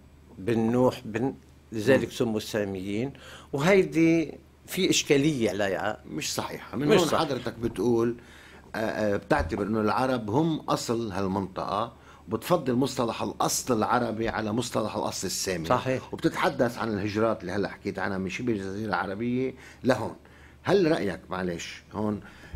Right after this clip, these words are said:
Speaker 2: بيستند لوقائع تاريخية أشرت لبعضها، أما بينطلق مثلا من عقيدة فكرية أو سياسية؟
Speaker 1: لا طبعا.
Speaker 2: لأنه في البعض بيسقط الأحداث التاريخية أو بيحا-، بيحاول يبرر الأحداث التاريخية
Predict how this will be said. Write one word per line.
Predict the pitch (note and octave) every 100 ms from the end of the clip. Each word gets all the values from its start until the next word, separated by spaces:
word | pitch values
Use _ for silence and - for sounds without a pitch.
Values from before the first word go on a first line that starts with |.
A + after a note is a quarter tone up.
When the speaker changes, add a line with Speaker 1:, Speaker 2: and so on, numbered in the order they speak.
| - -
Speaker 2:
بيستند | C3 D#3 - F3 D3+ A2+
لوقائع | G#2+ G#2+ G#2 C#3+ C#3+
تاريخية | F#2+ G#2+ F#2+ F#2 G#2+ G#2+ A#2 A2 - - - - -
أشرت | - - G#2+ C#3+ B2
لبعضها، | A2+ A2 G#2 G2+ A2 - - - -
أما | F3+ G3+
بينطلق | D#3 F3 F3+ D#3 B2+
مثلا | D3 C3 C3+
من | C3
عقيدة | A#2 C3+ D#3
فكرية | C3 D3+ - G#3 D#3 F#2+
أو |
سياسية؟ | A2+ - D3+ - D#3
Speaker 1:
لا | B2 F2+
طبعا. | - G2+ A#2 F#2 G2
Speaker 2:
لأنه | A#2+ B2+
في | A#2+ C#3
البعض | C#3 F3 D3+ E3 E3 - - - - -
بيسقط | F3 G#3+ - - C3+ B2+ - - - - -
الأحداث | G#2+ A2 G#2+ G2+ G2 F#2+ F#2 F2+ - - - B2 F#3+ -
التاريخية | D3 D3+ D3 B2 D3+ D3+
أو | - B2
بيحا-، | A2 - C#3+
بيحاول | A#2+ A#2 - F3+ E3
يبرر | C#3 E3+ D#3
الأحداث | A#2+ A2+ A#2+ B2
التاريخية | - A#2+ C3+ D3+